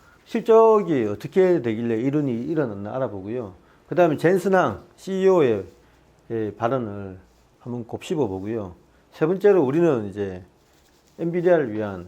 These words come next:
서플라이어, 에이치비엠 서플라이어지 않습니까? 한국은. 그러니까 유일 에이치비엠 공급 국가로서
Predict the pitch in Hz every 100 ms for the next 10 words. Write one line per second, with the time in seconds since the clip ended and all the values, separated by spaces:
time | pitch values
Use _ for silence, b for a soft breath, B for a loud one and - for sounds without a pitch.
0 | - 135 - 170 156 110 92 85 - 160
1 | 165 175 180 151 139 135 160 170 151 110
2 | 98 92 - 101 101 110 131 127 101 95
3 | 85 b b b - 131 127 123 202 226
4 | 190 143 127 127 151 147 139 139 117 147
5 | 143 135 143 120 101 127 113 92